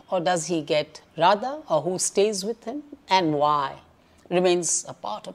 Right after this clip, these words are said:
a very, very, very long story. Now, to present a generation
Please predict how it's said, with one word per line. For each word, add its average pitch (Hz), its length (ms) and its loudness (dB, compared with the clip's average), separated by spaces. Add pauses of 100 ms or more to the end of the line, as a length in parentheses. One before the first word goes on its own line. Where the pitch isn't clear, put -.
a 165 40 -18
very, 285 580 4
very, 226 440 -6
very 208 400 -6
long 170 540 -6
story. 127 480 -2 (1080)
Now, 349 260 10
to 339 680 10 (180)
present 269 1040 4 (680)
a 233 100 10
generation 294 840 8